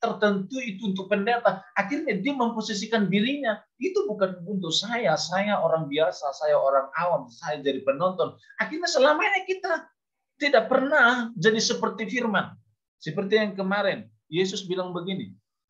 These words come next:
"Barang siapa percaya kepadaku, ia akan melakukan perkara-perkara yang besar seperti yang aku lakukan, bahkan lebih besar daripada yang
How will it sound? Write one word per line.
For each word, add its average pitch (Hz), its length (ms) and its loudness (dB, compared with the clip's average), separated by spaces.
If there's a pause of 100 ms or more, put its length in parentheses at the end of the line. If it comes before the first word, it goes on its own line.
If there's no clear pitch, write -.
"Barang 170 240 0
siapa 175 320 0
percaya 165 320 -2
kepadaku, 151 600 -4
ia 175 200 4
akan 170 160 -2
melakukan 151 640 -4 (240)
perkara-perkara 147 800 0
yang 135 80 -6
besar 170 560 -2 (200)
seperti 160 440 -2
yang 160 80 -2
aku 156 160 -4
lakukan, 160 560 -4 (160)
bahkan 262 560 0
lebih 277 480 2
besar 277 640 0
daripada 185 480 2
yang 214 240 2